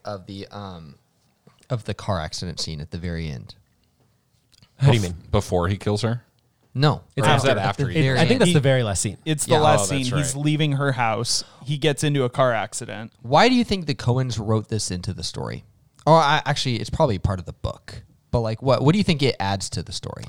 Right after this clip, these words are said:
Speaker 2: I really don't know.
Speaker 1: 'Cause it feels very random. And I do feel like random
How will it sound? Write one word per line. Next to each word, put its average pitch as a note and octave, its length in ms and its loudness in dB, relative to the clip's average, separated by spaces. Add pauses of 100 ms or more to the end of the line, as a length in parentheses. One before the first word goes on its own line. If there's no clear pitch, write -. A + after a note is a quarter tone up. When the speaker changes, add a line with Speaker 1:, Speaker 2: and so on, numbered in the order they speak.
(180)
Speaker 2:
I C#3 80 2
really F3+ 220 0
don't D3+ 140 -2
know. A2 180 -4 (1300)
Speaker 1:
'Cause F3 140 2
it F3+ 80 2
feels G#3 260 -2
very A#2+ 300 0
random. G#2+ 480 -2 (160)
And F#3+ 120 4
I F#3 80 6
do G3+ 240 2
feel D3+ 200 0
like G2+ 280 0 (560)
random D3 800 -2